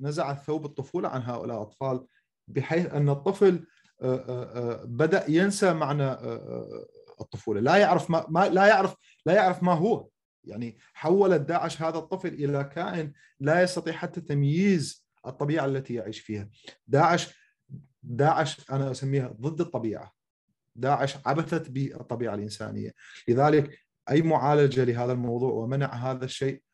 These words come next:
آه، آه، من خلال، آه، المدارس. لكن شيء آخر مهم، وأنا دائمًا أذكر هذا الشيء، أنه بإمكاننا أن نسامح،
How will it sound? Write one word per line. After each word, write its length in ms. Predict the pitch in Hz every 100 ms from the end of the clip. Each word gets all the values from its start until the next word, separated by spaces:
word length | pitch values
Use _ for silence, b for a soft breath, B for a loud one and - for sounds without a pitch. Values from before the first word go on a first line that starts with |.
| _ _ -
آه، 120 | 113
آه، 360 | - - 110 110
من 100 | 120
خلال، 500 | 110 131 123 123 117 _ _ _ _ _ _ _ _
آه، 280 | 104 101 -
المدارس. 560 | 113 113 120 143 - 123
لكن 340 | 127 135 151
شيء 240 | - 117 -
آخر 320 | 120 123 139
مهم، 340 | 127 123 160 170 _ _ _ -
وأنا 200 | 110 110
دائمًا 360 | 120 143 143
أذكر 240 | 135 - 127
هذا 180 | 123 123
الشيء، 340 | - 147 139 b b -
أنه 120 | 120
بإمكاننا 760 | 117 107 - 156 175 170 - - _ _ _ -
أن 120 | 113
نسامح، 540 | 117 - 113 160 -